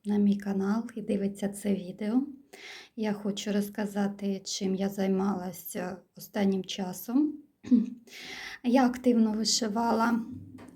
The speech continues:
ось цей процес соняшники та сливи від нашого українського виробника, е, Чарівниці. Е,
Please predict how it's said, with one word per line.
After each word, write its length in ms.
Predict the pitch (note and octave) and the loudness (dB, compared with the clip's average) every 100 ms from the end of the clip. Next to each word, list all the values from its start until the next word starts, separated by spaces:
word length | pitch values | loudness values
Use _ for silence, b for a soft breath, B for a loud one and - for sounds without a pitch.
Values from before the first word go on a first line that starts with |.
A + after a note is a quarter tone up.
| - - | -14 -4
ось 400 | A#3+ - - - - - - - - - - - B B B B - | -2 -2 -6 -12 -16 -20 -18 -18 -18 -20 -20 -18 B B B B -4
цей 240 | - B3+ | 6 8
процес 840 | A#3+ B3+ B3 - A#3+ A#3 B3+ - - - - - - B B B | 6 2 0 0 -2 0 0 -2 -12 -18 -18 -20 -18 B B B
соняшники 840 | - - B3 A#3 A3+ - A3+ A#3 | -10 0 4 6 6 4 2 2
та 220 | A#3 A#3 A3+ | -2 -2 -4
сливи 680 | - A3+ A3 A3 B3 D#4+ - - - - | -2 2 2 4 4 4 2 -6 -14 -4
від 400 | A#3 A3+ A3+ - A#3+ | 0 2 2 0 2
нашого 440 | A#3 A3+ A3 A3 | 4 4 2 0
українського 640 | - A#3 A#3 A3 - A3+ | -2 2 2 2 0 -4
виробника, 760 | G#3 A3 A3 A3 A3 A#3 A3+ G#3 - - B B B B B - - | -2 -2 0 0 0 -2 -2 -2 -6 -14 B B B B B -16 -8
е, 280 | A3 G#3 G3+ G3 - - | -4 -2 0 0 -4 2
Чарівниці. 760 | B3+ A#3+ A3+ A3 G#3+ - C4 | 6 6 6 2 0 -2 2
Е, 160 | E4 | 4